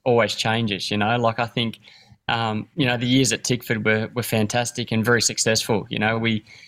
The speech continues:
had a very strong team and, um, and, you know, we were fighting for championships and we were the factory forward team. It was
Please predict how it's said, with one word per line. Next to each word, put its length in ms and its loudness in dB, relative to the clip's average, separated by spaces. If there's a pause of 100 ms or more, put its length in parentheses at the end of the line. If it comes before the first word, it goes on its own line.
(120)
had 140 -2
a 60 0
very 200 2
strong 300 0
team 460 2
and, 480 -2
um, 520 -2 (340)
and, 400 -2
you 80 -2
know, 100 2
we 120 0 (100)
were 100 0
fighting 380 2
for 120 -6
championships 640 -2
and 100 4
we 80 2
were 80 0
the 80 -6
factory 300 -2
forward 300 0
team. 320 2
It 80 -2
was 280 0